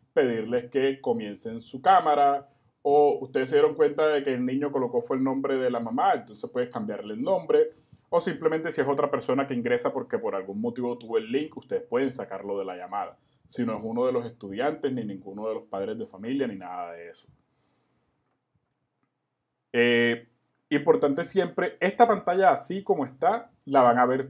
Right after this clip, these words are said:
todos, tanto profesores como estudiantes.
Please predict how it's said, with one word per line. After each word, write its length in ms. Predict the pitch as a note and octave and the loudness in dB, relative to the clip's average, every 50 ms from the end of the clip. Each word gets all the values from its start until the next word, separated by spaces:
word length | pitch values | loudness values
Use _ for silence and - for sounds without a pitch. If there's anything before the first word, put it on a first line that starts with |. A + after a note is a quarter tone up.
| - - - | -12 -20 0
todos, 480 | - A#2+ A#2+ A2+ F#2 E2 - - - _ _ | 4 4 4 4 2 -4 -10 -16 -20 _ _
tanto 680 | - B2+ A#2+ A#2 A#2 A#2 - B2 A#2 A2+ A2+ A2 G#2+ G#2+ _ | 2 2 2 2 0 -4 -2 0 2 2 2 0 -4 -6 _
profesores 580 | B2 A2+ - A#2 G#2+ - D#3 F#3 G3+ G3 F#3+ - | -8 -4 -4 -6 0 2 2 4 4 0 0 -2
como 300 | - - B2 A#2 A2+ A2 | 0 0 0 2 0 -4
estudiantes. 800 | - _ - G2 F#2 G#2 A#2 B2 A2+ G2 F#2 - - - _ | -8 _ -14 -12 -8 -2 0 0 0 0 -4 -12 -20 -20 _